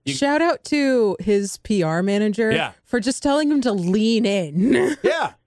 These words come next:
Speaker 1: Just, you know what, buddy? You go all in. 'Cause he's speaking at this conference, and I, it's just like, I, okay, I, I feel like, 'cause I got into a debate with a buddy of mine. His name is Ryan Horvat, and Ryan, uh, works for,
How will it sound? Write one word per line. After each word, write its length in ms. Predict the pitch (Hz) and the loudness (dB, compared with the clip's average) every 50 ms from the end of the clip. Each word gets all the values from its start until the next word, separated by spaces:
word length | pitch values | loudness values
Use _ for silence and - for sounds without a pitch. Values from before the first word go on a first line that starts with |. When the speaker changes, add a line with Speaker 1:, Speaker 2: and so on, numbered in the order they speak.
| _ | _
Speaker 1:
Just, 180 | 208 202 - - | -4 -4 -4 -4
you 60 | 233 | -4
know 120 | 262 285 | -2 0
what, 160 | 302 302 294 277 | 0 0 0 0
buddy? 340 | 294 302 311 311 269 220 - _ _ _ _ _ _ _ _ _ | -2 -4 -4 -6 -8 -14 -20 _ _ _ _ _ _ _ _ _
You 100 | 302 330 | -10 -4
go 220 | 320 330 294 269 | -2 0 2 2
all 240 | 254 247 247 240 254 | 2 2 2 2 2
in. 220 | 247 180 104 92 - _ _ _ _ _ _ - | 0 0 -2 -4 -10 _ _ _ _ _ _ -2
'Cause 120 | 175 160 | -2 -2
he's 140 | 208 214 - | -2 -4 -6
speaking 340 | - - 311 320 - 262 220 | -4 -2 -2 -2 0 -2 -4
at 80 | 190 | -4
this 160 | - - - - | -4 -6 -8 -6
conference, 720 | - 214 240 277 294 - - 120 101 101 104 - - - - _ _ _ _ _ _ _ _ _ _ _ _ _ _ _ _ _ _ _ _ _ _ _ _ _ _ _ _ _ _ _ | -4 -4 -2 -2 -2 -4 -4 -4 -2 -2 -2 -4 -6 -8 -12 _ _ _ _ _ _ _ _ _ _ _ _ _ _ _ _ _ _ _ _ _ _ _ _ _ _ _ _ _ _ _
and 140 | - 175 190 | -6 -4 -4
I, 80 | 196 190 | -2 -4
it's 140 | 190 160 - | -6 -4 -4
just 200 | 226 202 - 208 | -6 -6 -4 -4
like, 240 | 185 165 151 - - | -4 -4 -4 -6 -6
I, 140 | 208 254 - - 196 | -6 -6 -4 -4 -6
okay, 340 | 233 214 - 220 208 214 214 - | -4 -4 -2 -4 -4 -4 -4 -4
I, 160 | 202 202 - _ _ _ _ _ _ _ | -6 -6 -8 _ _ _ _ _ _ _
I 80 | 170 165 | -6 -6
feel 380 | - - _ - 359 349 277 196 | -6 -6 _ -2 0 0 0 0
like, 400 | 131 113 104 101 107 - - - - _ _ _ _ _ _ _ _ _ _ _ _ _ _ _ _ - | 0 -2 -4 -6 -10 -14 -18 -20 -20 _ _ _ _ _ _ _ _ _ _ _ _ _ _ _ _ -6
'cause 100 | 190 196 | -4 -4
I 80 | 247 | -2
got 140 | 262 294 302 | -4 -4 -4
into 160 | 277 254 233 | -2 -2 -2
a 60 | 196 | -2
debate 280 | 165 160 147 180 170 160 | -2 -2 -2 -2 -2 -2
with 120 | 139 131 | -4 -4
a 20 | 123 | -2
buddy 240 | 123 147 139 135 127 | -2 -2 -2 -2 -2
of 80 | 117 | -4
mine. 160 | 110 107 110 | -4 -4 -4
His 100 | 113 117 | -6 -4
name 140 | 147 160 156 | -4 -4 -4
is 80 | 135 117 | -2 -2
Ryan 300 | 143 156 170 160 147 123 | -2 -2 -2 -4 -4 -2
Horvat, 460 | 113 131 127 120 117 113 110 113 - - _ _ _ _ _ _ _ _ _ _ | -2 -2 -2 -2 -2 -4 -4 -6 -8 -12 _ _ _ _ _ _ _ _ _ _
and 140 | 110 110 123 | -2 0 0
Ryan, 480 | 143 160 165 165 165 156 147 139 127 - _ _ _ _ _ _ _ _ | 0 0 -2 -4 -4 -2 -2 -2 -4 -6 _ _ _ _ _ _ _ _
uh, 240 | 127 120 120 120 120 120 | -2 -2 0 0 -2 0
works 340 | 120 127 131 127 - - | 0 0 -2 -2 -4 -10
for, 720 | - - - - - 127 - 117 113 110 107 107 107 101 | -16 -10 -4 -2 0 2 2 2 0 0 -2 -2 -4 -6